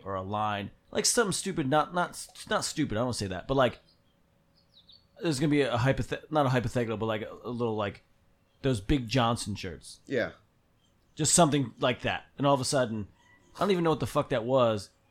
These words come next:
Speaker 1: I just saw, everybody just saw the shirt and was like, "I'm, I'm getting the Big Johnson shirt."
Speaker 2: Yeah.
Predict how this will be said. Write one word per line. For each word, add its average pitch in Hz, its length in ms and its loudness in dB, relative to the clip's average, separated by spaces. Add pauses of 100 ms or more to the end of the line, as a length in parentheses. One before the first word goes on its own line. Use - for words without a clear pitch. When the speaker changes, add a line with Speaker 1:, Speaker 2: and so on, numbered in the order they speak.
(120)
Speaker 1:
I 131 80 -2
just 127 140 -2
saw, 139 160 4
everybody 143 360 2
just 120 140 -2
saw 131 140 6
the 110 100 -4
shirt 127 200 -4
and 113 80 -4
was 110 100 -2
like, 107 240 0
"I'm, 107 240 -6
I'm 214 160 -2
getting 208 180 -6
the 196 80 -4
Big 196 200 -4
Johnson 165 400 0
shirt." 113 340 -2
Speaker 2:
Yeah. 92 220 -4